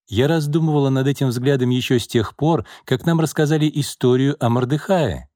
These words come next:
продолжила она. «Если честно, я во многом вижу здесь себя, но я не понимаю, о каком оправдании может идти речь, если вы смотрите на себя вот так. Более того, если уж на то пошло, у меня прямо противоположные чувства.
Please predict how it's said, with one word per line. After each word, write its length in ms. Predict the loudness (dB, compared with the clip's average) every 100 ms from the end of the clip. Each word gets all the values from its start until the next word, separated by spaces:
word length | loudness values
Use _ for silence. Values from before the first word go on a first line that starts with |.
| _
продолжила 540 | -4 -2 -2 -2 -2 0
она. 280 | -2 -4 -10 -20 -20 -8
«Если 340 | -4 -2 -2
честно, 580 | -4 -2 -2 -2 -4 -6 -12 -6
я 200 | 0 2
во 100 | 2
многом 340 | 0 2 0
вижу 320 | 0 0 0
здесь 320 | -2 -2 -4 -2
себя, 380 | -2 0 0
но 100 | 0
я 140 | 0 0
не 120 | 0
понимаю, 680 | 0 0 0 0 0 -2 -2
о 120 | -4
каком 320 | -2 0 0
оправдании 680 | 0 2 0 2 0 2 0
может 360 | 0 0 0 -2
идти 320 | -4 -2 0
речь, 340 | 0 0 -4 -14 -8
если 280 | -2 0 0
вы 100 | -2
смотрите 520 | 0 0 0 0 0
на 80 | -2
себя 380 | 0 -2 0 0
вот 300 | 0 -2 -4
так. 400 | -4 -4 -8 _ _ -20 -14
Более 480 | -6 0 2 4 2
того, 280 | 0 0 0
если 300 | 0 -2 -2
уж 160 | -2 0
на 100 | -2
то 140 | -2
пошло, 520 | -2 -4 -2 0 0 -2 -8
у 80 | -2
меня 280 | 0 2 0
прямо 460 | -2 -2 0 0 0
противоположные 920 | -2 -2 -2 0 0 0 0 -2 -2
чувства. 560 | -2 -4 -4 -8 -8